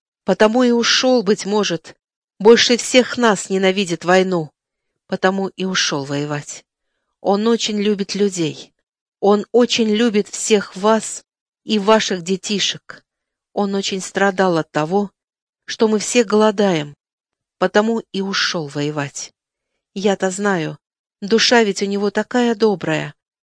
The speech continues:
потому и ушёл воевать». Думаете, я хвалю своего сына? Нет, я сама только теперь стала понимать его.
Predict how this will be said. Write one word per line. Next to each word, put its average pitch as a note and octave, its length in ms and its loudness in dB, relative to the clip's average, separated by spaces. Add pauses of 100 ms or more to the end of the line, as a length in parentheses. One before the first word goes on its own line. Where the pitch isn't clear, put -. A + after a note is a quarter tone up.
(240)
потому A#3 440 4
и - 160 -4
ушёл A3 480 2
воевать». F#3 720 0 (880)
Думаете, E3 680 -6 (540)
я E3 140 2
хвалю E3+ 380 -2
своего E3 320 -2
сына? E3 460 -6 (600)
Нет, G3 420 -8 (480)
я G3 200 4
сама G#3 340 0
только G#3 340 0
теперь G#3 300 -2
стала D3+ 300 -2
понимать E3 500 -6
его. D3 240 -14